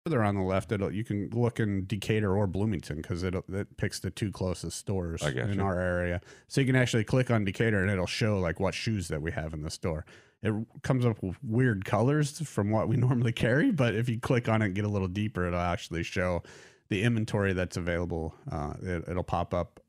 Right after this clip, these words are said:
Speaker 1: uh, on display, or if you click a particular shoe, it'll, it'll show if it's in stock or not. So, yeah, a little confusing. Uh, so if it is in stock, getting it from us is the best. Uh,
Speaker 2: You
Speaker 1: if,
Speaker 2: bet.
Speaker 1: if you want something a little, uh, different than what we normally carry or different colors and stuff,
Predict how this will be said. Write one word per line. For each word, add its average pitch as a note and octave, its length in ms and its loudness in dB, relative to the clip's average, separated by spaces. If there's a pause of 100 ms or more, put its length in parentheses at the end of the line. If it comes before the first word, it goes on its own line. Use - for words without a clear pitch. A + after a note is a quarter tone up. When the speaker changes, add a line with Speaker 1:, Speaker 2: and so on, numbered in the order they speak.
(100)
Speaker 1:
uh, C#2+ 240 -8
on F#2+ 160 -2
display, F#2+ 460 0
or F#2+ 120 2
if F2+ 120 -4
you E2 40 -6
click F#2+ 280 -2
a E2+ 80 -2
particular F2+ 500 -4
shoe, F#2 240 -2
it'll, F2 260 -4
it'll F#2 180 -4
show F2+ 200 -4
if E2 100 -6
it's E2 200 -8
in F2 80 -6
stock - 340 -6
or - 60 -6
not. - 280 -10
So, F#2+ 280 -2 (440)
yeah, B2+ 160 4
a - 40 4
little D3 180 4
confusing. C#3+ 640 2 (300)
Uh, A#2+ 260 4
so B2 400 2 (140)
if - 180 0
it A#2+ 80 4
is D#3 160 4
in C#3 100 4
stock, B2+ 440 2
getting A#2+ 180 2
it A#2+ 140 0
from G#2+ 240 0
us C3 180 2
is A2+ 140 4
the A2 100 0
best. G2 460 2
Uh, F#2+ 380 2
Speaker 2:
You C3+ 100 4
Speaker 1:
if, - 40 6
Speaker 2:
bet. - 180 2 (100)
Speaker 1:
if A#2 160 0
you A#2+ 100 2
want B2+ 180 4
something A#2 440 2
a G#2+ 100 4
little, A2 320 4
uh, F#2 220 2
different G#2+ 420 0
than G#2 180 0
what G2 160 2
we G2+ 80 0
normally G2+ 380 0
carry G2 500 2
or F2 160 0
different F#2+ 360 -4
colors G2+ 340 0
and F#2+ 140 -4
stuff, F2+ 280 -2